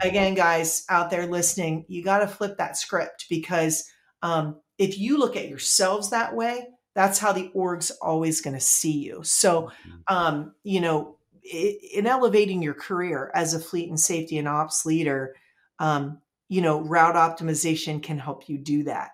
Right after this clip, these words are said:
Speaker 1: right?
Speaker 2: Yeah.
Speaker 1: Um, so, you know, we've talked about a lot of cool things. I think one thing that you've sort of covered, but, you know, if I'm heading down this path, who's gonna be my roadblock?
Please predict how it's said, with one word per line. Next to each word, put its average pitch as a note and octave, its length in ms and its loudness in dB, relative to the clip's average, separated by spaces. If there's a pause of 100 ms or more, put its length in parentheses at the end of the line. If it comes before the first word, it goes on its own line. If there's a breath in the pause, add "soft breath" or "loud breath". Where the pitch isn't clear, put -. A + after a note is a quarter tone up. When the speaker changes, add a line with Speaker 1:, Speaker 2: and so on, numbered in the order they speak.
(100)
Speaker 1:
right? D#3+ 320 -4 (500 soft breath)
Speaker 2:
Yeah. - 40 -20 (200)
Speaker 1:
Um, D#3+ 200 0 (160)
so, B3 480 4
you C4+ 160 -6
know, B3 280 -6
we've C4+ 180 -10
talked - 440 -4 (180)
about F3 280 4
a E3+ 80 -2
lot E3+ 220 2
of E3 80 -4
cool E3+ 200 -6
things. E3 460 -4
I G3 80 -2
think A#3 380 -6 (800)
one B3+ 300 0
thing F#3+ 460 0 (240)
that D#3+ 520 4
you've G3 200 -4
sort A3 360 6
of F#3 100 -4
covered, E3 460 -2
but, - 240 -4 (580)
you G3+ 140 -4
know, G3 180 4
if F#3+ 140 0
I'm A3 200 0
heading G3 360 0
down F3 260 2
this D#3+ 200 0
path, E3 520 -2
who's A#3 240 -2
gonna A#3+ 340 -6
be G3 160 -2
my F3+ 160 0
roadblock? E3 600 -2